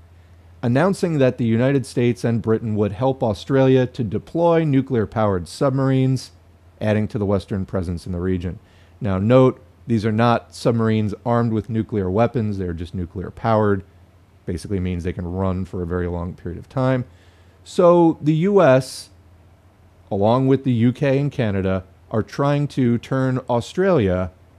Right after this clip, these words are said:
into an anti-China weapon and, you know, a front closer to China's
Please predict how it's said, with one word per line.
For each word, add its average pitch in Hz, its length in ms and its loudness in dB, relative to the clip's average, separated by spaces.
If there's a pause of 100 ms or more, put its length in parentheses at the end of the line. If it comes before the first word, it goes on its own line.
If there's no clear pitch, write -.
(120)
into 131 440 0
an 110 180 -2
anti-China 113 1120 -2 (460)
weapon 120 560 0 (580)
and, 98 500 -2
you 120 100 -4
know, 104 120 0
a 95 60 0
front 113 460 -4 (320)
closer 120 640 0
to 95 500 -4 (380)
China's 95 720 -6